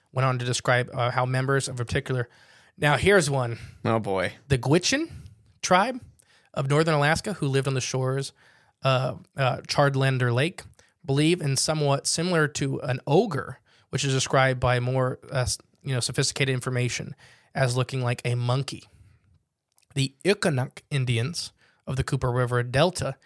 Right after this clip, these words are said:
Speaker 1: similarly held a hairy man-like animal hunted their own territory. This creature, however, in McCanning's opinion, more closely resembles a gorilla than a monkey, since it lacks a tail.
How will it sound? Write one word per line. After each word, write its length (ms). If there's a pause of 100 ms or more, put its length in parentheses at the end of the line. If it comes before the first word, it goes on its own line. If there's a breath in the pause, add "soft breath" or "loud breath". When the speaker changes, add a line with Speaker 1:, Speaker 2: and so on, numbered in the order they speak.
(280 soft breath)
Speaker 1:
similarly 400
held 300
a 120
hairy 320
man-like 640
animal 480 (280 soft breath)
hunted 260
their 160
own 240
territory. 680 (580)
This 240
creature, 360
however, 580 (140)
in 160
McCanning's 460
opinion, 320
more 140
closely 260
resembles 380
a 80
gorilla 420
than 160
a 60
monkey, 500 (240 soft breath)
since 180
it 100
lacks 280
a 60
tail. 320